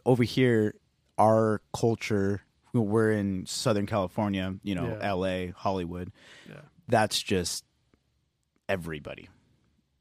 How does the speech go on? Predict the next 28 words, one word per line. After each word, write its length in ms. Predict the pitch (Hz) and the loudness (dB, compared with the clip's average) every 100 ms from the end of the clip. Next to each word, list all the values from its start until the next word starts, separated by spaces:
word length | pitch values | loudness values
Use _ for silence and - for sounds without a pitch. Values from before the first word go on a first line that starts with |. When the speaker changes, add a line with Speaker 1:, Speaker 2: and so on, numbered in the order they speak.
| _ _ | _ _
Speaker 2:
Yeah. 120 | 135 | -6
Speaker 1:
You 60 | 120 | 0
know 40 | 120 | 2
what 40 | |
I'm 60 | 113 | 2
saying? 180 | 117 104 | 2 0
Like, 140 | 92 - | -2 -4
everybody's 480 | 101 107 98 98 | -2 0 0 -2
trying 200 | - 98 95 | -4 -4 -2
to, 120 | 85 | -4
like, 200 | 80 80 _ _ - | -6 -8 _ _ -8
get, 180 | 85 - - | -8 -8 -12
like, 180 | 90 90 | -10 -8
everybody's 320 | 110 143 135 | 0 2 2
trying 140 | 123 117 | 0 -2
to 60 | |
be, 120 | 92 95 | -2 -4
like, 140 | 90 | -4
a 40 | |
YouTube 480 | 80 87 92 - 95 | -6 -4 -4 -4 -4
star 320 | - 101 95 | -6 -8 -6
Speaker 2:
Everyone 220 | 92 95 147 | -6 -6 -4
wants 140 | 92 | -4
Speaker 1:
or 20 | |
a, 40 | 87 | -4
Speaker 2:
clout, 240 | 87 156 | -4 -6
bro. 80 | 113 | -8
Speaker 1:
everybody, 320 | 98 101 95 | -6 -4 -4